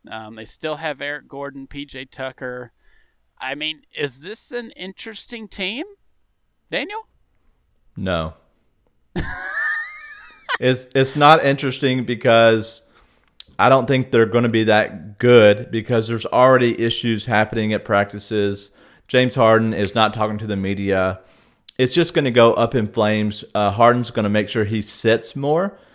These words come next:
Speaker 2: When he plays, he's gonna get his points, and he's gonna look good on the court. But is he really gonna worry about passing to people? Not really. Is he gonna <laughs> worry about getting his shots up?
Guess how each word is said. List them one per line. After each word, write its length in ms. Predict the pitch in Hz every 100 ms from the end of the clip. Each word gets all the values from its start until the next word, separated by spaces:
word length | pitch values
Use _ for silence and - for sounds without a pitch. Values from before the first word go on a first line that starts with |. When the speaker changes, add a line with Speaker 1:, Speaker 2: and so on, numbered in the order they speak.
| _ -
Speaker 2:
When 140 | 139
he 140 | 165 175
plays, 640 | - 113 123 170 202 - _ _ _ _ _ _ _ _
he's 200 | 127 139
gonna 240 | 147 190 180
get 500 | 117 123 139 - -
his 400 | 123 113 104 - _ _ _
points, 580 | 139 117 78 - - - 110
and 100 | 107
he's 200 | 151 170
gonna 180 | 202
look 280 | 120 135 110
good 180 | 107 120
on 80 | 110
the 100 | 92
court. 420 | - 127 92 - - _ _ _ _ -
But 140 | 120
is 140 | 113
he 100 | 139
really 260 | 139 135 147
gonna 300 | 139 131 117
worry 260 | 107 120 123
about 300 | 120 110 -
passing 420 | 110 113 135 120
to 80 | 107
people? 560 | 123 127 135 127 - _ -
Not 320 | 90 85 64
really. 400 | 87 87 90 95 _ _ _
Is 140 | 107 -
he 80 |
gonna 200 | 123 131
<laughs> 80 | 120
worry 200 | 143 143
about 280 | 120 123 107
getting 140 | 117
his 180 | 123 113
shots 380 | - 117 123 127
up? 360 | 139 139 -